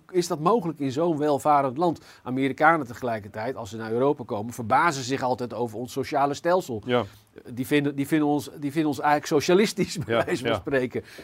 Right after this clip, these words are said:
Speaker 1: Hè, dus die maatschappij zit gewoon fundamenteel anders in elkaar. Maar die polarisatie die jij signaleert terecht in de politiek, die zie je door de hele maatschappij, eh, vloeien.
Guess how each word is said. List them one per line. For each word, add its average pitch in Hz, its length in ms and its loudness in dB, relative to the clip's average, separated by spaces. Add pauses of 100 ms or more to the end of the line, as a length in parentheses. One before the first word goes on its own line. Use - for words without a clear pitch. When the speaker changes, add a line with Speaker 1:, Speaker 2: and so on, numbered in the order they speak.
Speaker 1:
Hè, 147 160 4
dus 180 200 4
die 170 180 -2
maatschappij 180 580 0
zit 170 200 -2
gewoon 156 380 0
fundamenteel 165 680 -4
anders 190 320 -2
in 156 120 -6
elkaar. 143 440 -2 (280)
Maar 123 120 -4
die 127 100 -2
polarisatie 135 800 6
die 117 120 -2
jij 156 160 2
signaleert 131 520 -2
terecht 156 320 0
in 147 80 -4
de 127 60 -4
politiek, 123 560 -4 (220)
die 139 140 -2
zie 147 200 -2
je 175 80 -2
door 156 140 0
de 143 60 2
hele 139 220 0
maatschappij, 131 840 -2
eh, 110 180 -10
vloeien. 135 460 -2